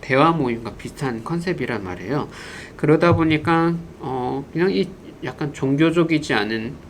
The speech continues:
기독교 종교 모임, 이런 컨셉이지 않을까 생각이 들고, 이런 방향성이라면 뭐 후원을 하거나 참여하는 것도 모두 완벽히 자발적인 거고,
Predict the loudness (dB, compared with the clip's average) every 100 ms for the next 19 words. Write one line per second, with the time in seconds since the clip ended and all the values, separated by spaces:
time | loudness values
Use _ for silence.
0 | -18 -18 -12 -6 -6 -6 -8 -4 -2 0
1 | 0 -2 -4 0 2 0 -2 0 0 2
2 | 2 2 0 0 0 -2 -4 -6 -4 -4
3 | -2 -2 -2 -4 0 0 -2 -10 -12 -10
4 | -10 0 8 8 8 6 4 4 2 0
5 | 0 2 2 2 2 2 0 -6 -12 -10
6 | -10 -10 -2 2 2 2 0 -2 -6 -12
7 | -4 2 6 6 4 2 4 4 4 2
8 | 0 -2 2 2 2 2 0 0 4 4
9 | 2 0 0 0 0 0 2 2 2 0
10 | -6 -2 0 0 -2 -4 -4 -10 -10 -8
11 | -4 -6